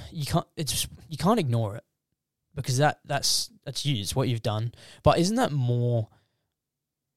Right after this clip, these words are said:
not impressive, but I think proud.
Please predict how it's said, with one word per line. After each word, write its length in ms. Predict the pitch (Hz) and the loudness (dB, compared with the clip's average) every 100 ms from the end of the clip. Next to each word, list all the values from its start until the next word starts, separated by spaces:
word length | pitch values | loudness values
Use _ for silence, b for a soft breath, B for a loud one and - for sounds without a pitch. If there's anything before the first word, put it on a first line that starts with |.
| _ _ _ _ _ _ _ 180 | _ _ _ _ _ _ _ -6
not 140 | 180 | -2
impressive, 760 | 139 - - 123 - 113 104 104 | 0 0 0 2 0 -2 -4 -6
but 220 | 104 - _ _ _ _ _ _ _ _ _ _ _ _ _ _ _ _ _ _ _ _ | -6 -6 _ _ _ _ _ _ _ _ _ _ _ _ _ _ _ _ _ _ _ _
I 60 | 147 | -6
think 200 | 143 196 - _ _ _ _ _ _ _ _ _ _ _ _ _ _ _ _ _ _ _ - | -2 -2 -4 _ _ _ _ _ _ _ _ _ _ _ _ _ _ _ _ _ _ _ -4
proud. 340 | - 107 98 | 0 0 -2